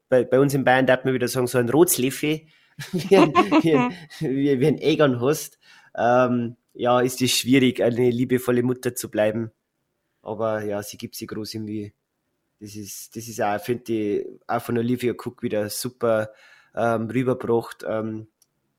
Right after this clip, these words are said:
diese, diese, dieses Hin und Her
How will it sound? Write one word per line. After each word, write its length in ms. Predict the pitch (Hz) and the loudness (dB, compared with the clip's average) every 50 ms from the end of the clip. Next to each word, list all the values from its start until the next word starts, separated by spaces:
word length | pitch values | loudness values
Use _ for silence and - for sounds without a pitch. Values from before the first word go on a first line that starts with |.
| - | -14
diese, 280 | - 117 101 117 113 104 | -12 -8 -6 -4 -6 -6
diese, 580 | - - 110 104 110 113 110 107 104 101 104 _ _ _ _ _ _ _ _ _ _ _ _ _ - | -8 -12 -12 -10 -8 -6 -4 -4 -6 -6 -8 _ _ _ _ _ _ _ _ _ _ _ _ _ -12
dieses 260 | 113 113 117 110 - | -10 -8 -8 -8 -6
Hin 160 | - 139 135 | -2 0 0
und 120 | 131 123 | 0 0
Her 500 | 117 120 120 120 123 123 123 113 110 - | 0 0 2 4 4 4 4 2 0 -4